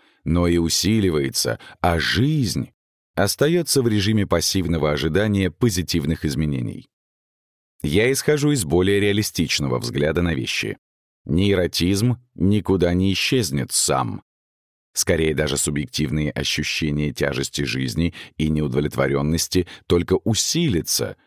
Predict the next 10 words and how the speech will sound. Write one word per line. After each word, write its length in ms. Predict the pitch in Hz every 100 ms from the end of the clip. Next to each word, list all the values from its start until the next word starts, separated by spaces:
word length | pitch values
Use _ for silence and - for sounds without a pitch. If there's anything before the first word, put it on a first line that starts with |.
| _
если 440 | 69 78 76 78 80
пассивно 600 | 73 - - 71 78 117
ждать 340 | 76 64 64
чуда. 440 | - 107 65 57 - _ _ _ _ -
Но 200 | 95 107
если 560 | 107 143 - 117 117
принять 580 | - 104 107 107 101 - -
активную 880 | 92 - - 123 120 87 80 73
жизненную 580 | 67 98 82 80 73 71
позицию, 720 | 73 76 131 - - 57 -